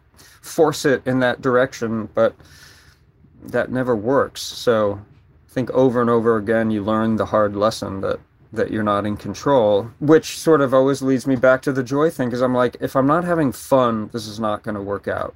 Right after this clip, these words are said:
There's gotta be a joyfulness to the process and a lightness and a mercurial spontaneity. You know, there's gotta be,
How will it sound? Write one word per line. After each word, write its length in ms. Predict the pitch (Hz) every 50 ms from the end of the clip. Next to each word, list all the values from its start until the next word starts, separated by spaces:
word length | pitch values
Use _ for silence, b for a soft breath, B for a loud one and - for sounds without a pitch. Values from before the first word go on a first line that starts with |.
| _ -
There's 180 | 131 123 113
gotta 280 | - - 151 160 175 175
be 120 | 156 147
a 80 | 139 131
joyfulness 840 | 127 110 98 - 127 131 135 139 139 - - 127 117 110 107 107 - -
to 120 | - 120
the 80 | 113 -
process 760 | - - 110 107 113 113 - - 104 104 - - - - - - - _
and 320 | - 120 117 113 113 113 - -
a 60 | 120
lightness 640 | 113 110 113 113 120 - 117 113 107 101 - - -
and 240 | - 110 110 107 104
a 60 | 101
mercurial 1000 | 101 104 107 107 107 104 - - - - 123 120 120 117 117 117 117 113 110 110
spontaneity. 920 | - - - 113 110 107 104 - 120 113 120 131 139 135 131 123 123 120
You 160 | 117 123 139 147
know, 80 | 139
there's 140 | 131 123 113
gotta 240 | - 143 135 143 147
be, 240 | 131 143 135 127